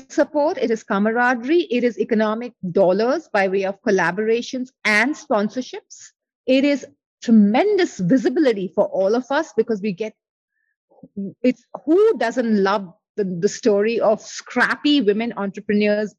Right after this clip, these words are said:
in the midst of a crisis, banding together to battle this <laughs> rather than sitting around flailing our hands and weeping. You know what I mean?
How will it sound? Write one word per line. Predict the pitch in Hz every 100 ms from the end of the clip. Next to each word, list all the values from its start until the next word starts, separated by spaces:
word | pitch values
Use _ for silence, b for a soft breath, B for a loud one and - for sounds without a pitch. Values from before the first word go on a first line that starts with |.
| -
in | 320 370 359
the |
midst | 269 233 - 254
of | 254
a |
crisis, | 240 196 180 190 214 202 - _ _ _ _ _
banding | 170 160 220 226 262 262
together | 240 220 233
to | 233
battle | 180 165 196 190 220
this | 214 233 - - 233
<laughs> | -
rather | 208 226 220 247
than | 247 247
sitting | 262 226 240
around | 233 226 233 -
flailing | 226 214 226 226
our | 214
hands | 202 185 208 208 - -
and | 196 180 180
weeping. | 214 - 175 156
You | 180
know | 247
what | 349
I | 381
mean? | 370